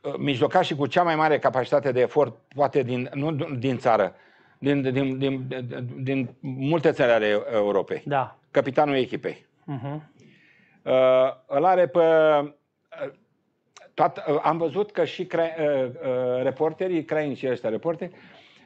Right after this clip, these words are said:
Speaker 1: uh, tot îl ard pe Octavian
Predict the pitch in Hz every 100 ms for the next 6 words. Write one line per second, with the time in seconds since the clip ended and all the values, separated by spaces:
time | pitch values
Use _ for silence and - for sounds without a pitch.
0 | - 147 147 143 147 143 - _ - 139
1 | - 190 - 160 160 147 - - 139 131
2 | 139 135 - 127 131 131 127